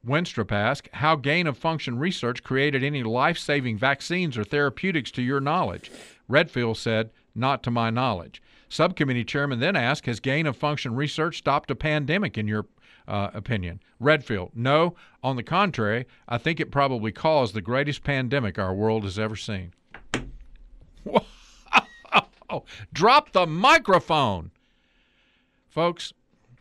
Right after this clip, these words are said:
look, we don't need to get frustrated about this.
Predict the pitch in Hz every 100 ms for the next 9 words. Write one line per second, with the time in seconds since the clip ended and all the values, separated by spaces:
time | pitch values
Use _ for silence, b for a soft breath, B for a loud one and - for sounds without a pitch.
0 | _ _ _ 127 107 - _ b - 113
1 | 143 156 156 160 160 170 156 135 123 113
2 | 107 95 101 104 127 -